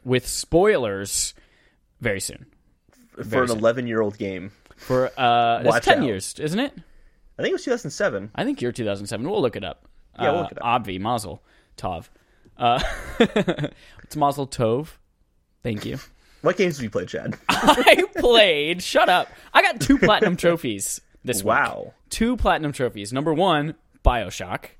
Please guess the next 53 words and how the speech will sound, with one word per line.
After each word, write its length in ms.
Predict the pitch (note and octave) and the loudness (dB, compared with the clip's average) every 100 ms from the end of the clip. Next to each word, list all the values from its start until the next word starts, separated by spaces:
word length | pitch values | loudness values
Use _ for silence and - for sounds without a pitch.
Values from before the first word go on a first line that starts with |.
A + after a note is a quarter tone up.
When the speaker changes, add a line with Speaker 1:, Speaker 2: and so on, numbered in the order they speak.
| - - - _ _ _ - | -20 -20 -20 _ _ _ -2
Speaker 1:
'Cause 100 | B2 | 0
Speaker 2:
Okay. 80 | B2 | 2
Speaker 1:
I 60 | |
went 240 | A2+ A#2+ - | -2 -4 -4
through 100 | C3 | 0
that, 220 | B2 A#2 | 0 0
played 220 | - B2 | -2 -2
it 20 | B2 | 0
all 120 | A#2 | 0
on 120 | A#2+ | -2
survivor 280 | A2 A#2 A2+ | -2 0 0
Speaker 2:
That's 140 | G#2+ A2 | 0 0
right. 80 | |
Speaker 1:
difficulty, 500 | A2 A2+ A2+ A#2 A2+ - | 0 0 -2 -4 -6 -6
no 300 | A2+ A2 G#2+ | -4 -2 -2
Vita 200 | G#2+ G2+ | -2 -4
Chambers. 380 | G2 F#2+ F#2 F2+ | -6 -8 -6 2
Speaker 2:
I 60 | D#3+ | 4
have 120 | A#3+ | 4
a 60 | |
lot 240 | G3 C#3+ C#3 | 2 2 2
of 80 | A#2+ | 0
questions 380 | B2 A2 A2 | 0 0 -4
about 220 | F#2+ F2+ F2+ | -8 -8 -8
that, 120 | F#2 | -8
by 100 | G2 | -6
the 100 | F#2+ | -6
way, 100 | F#2 | -4
but 100 | G2+ | -4
we'll 240 | A2+ C3+ | -2 0
wait 220 | A#2 G#2+ | 0 -2
for 340 | - F2+ F2 F2+ - | -4 -6 -6 -10 -10
Speaker 1:
All 100 | A#2 | -4
right. 240 | A#2 A#2+ - | -2 -2 -6
Speaker 2:
for 80 | - | -8
BioShock, 460 | F#2 F2 - - - | -6 -6 -8 -12 -10
yeah. 160 | - F#2 _ - | -12 -12 _ -4
Speaker 1:
Number 360 | D3+ E3 F#3+ | 0 2 0
two, 600 | F#3 - B3+ A3+ D3+ C#3+ F3 _ - - - | -4 -2 0 2 2 2 -4 _ -20 -6 2
I 140 | D3 | 2
played 640 | C#3+ - D3+ C#3+ C#3+ C#3+ - | 2 -2 0 0 0 -2 -6
and 320 | C#3+ C3 C3 | -4 -2 -2
got 120 | C3 B2+ | -2 -2
the 60 | |
platinum 300 | C#3 B2 B2+ | -2 -2 -2
trophy 260 | C3+ B2+ C#3+ | -2 -2 -4
for 320 | - B2+ B2+ C3 | -2 0 0 -2
Accounting 400 | - D3+ D#3 C#3 | -4 -2 -2 -2
Plus 480 | - F3+ G2+ - - | 0 0 -2 -8 -4
on 200 | C3 B2 | -2 -2
PlayStation 500 | B2 A#2 B2 - A#2+ | -4 -4 -6 -6 -2
V 180 | A#2+ G#2 | -2 0
R, 280 | F#2+ D#3 | -2 -4